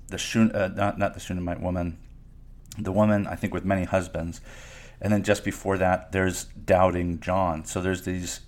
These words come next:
repeating patterns of three where military experience and perspective is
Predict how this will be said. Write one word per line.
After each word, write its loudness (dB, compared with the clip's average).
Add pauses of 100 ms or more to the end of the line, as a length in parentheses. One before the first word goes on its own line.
repeating 2
patterns 2
of -6
three -2 (580)
where 2
military 4
experience 0
and -8
perspective 0 (640)
is -4